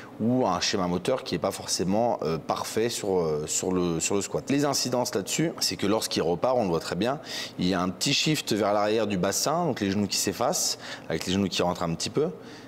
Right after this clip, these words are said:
Donc il rentre, il recule un peu, ce qui fait qu'il y a un relais tout de suite en chaîne poste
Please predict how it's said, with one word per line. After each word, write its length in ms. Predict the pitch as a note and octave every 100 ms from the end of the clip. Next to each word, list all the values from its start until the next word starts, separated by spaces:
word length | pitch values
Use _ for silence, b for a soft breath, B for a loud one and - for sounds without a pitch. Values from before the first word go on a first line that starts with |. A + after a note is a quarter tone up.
| B F#2
Donc 240 | E2+ -
il 80 | E2
rentre, 340 | F2 F#2+ - -
il 120 | E2+
recule 340 | D#2 D#2+ -
un 80 | E2
peu, 220 | F2 C3 D3 -
ce 100 | -
qui 140 | - F#2+
fait 220 | C3 B2+
qu'il 180 | A2 F#2+
y 60 |
a 40 | F#2
un 40 |
relais 320 | F2 F#2+ A2
tout 120 | A2
de 60 | -
suite 240 | - B2
en 60 | A2+
chaîne 240 | - F#2+
poste 420 | F2 B2+ D3 -